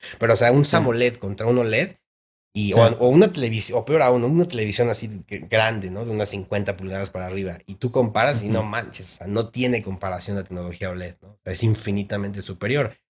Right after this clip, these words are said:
Speaker 1: Pero obviamente,
Speaker 2: Claro.
Speaker 1: pues, es más cara. Y ellos sí lo están licenciando. Ya ves que ya hay laptops y hay, este, incluso hasta relojes con pantalla oled, ¿no? De otras marcas.
Speaker 2: Sí.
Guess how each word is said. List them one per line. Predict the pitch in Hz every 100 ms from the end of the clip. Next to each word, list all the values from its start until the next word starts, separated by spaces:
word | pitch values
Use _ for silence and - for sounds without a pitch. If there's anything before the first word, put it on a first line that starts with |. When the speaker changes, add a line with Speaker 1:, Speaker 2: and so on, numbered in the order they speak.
| _ _
Speaker 1:
Pero | 98 110
obviamente, | 110 101 101
Speaker 2:
Claro. | 110
Speaker 1:
pues, | 90
es | 95
más | 95 92
cara. | - 107 107 131 -
Y | 110
ellos | 107 170 175
sí | 123
lo | 127
están | - 107
licenciando. | 107 - 87 - 220 180 92 90
Ya | 95
ves | 95 -
que | 101
ya |
hay | 98 98
laptops | 90 85 - 90 -
y |
hay, | 90 90
este, | - - 87 90
incluso | 104 110 113 127
hasta | 110
relojes | 104 107 113 107 110
con | - 92
pantalla | 92 95 98 98
oled, | 117 139 104
¿no? | 107
De | 101
otras | 92 92 92
marcas. | 117 117 -
Speaker 2:
Sí. | -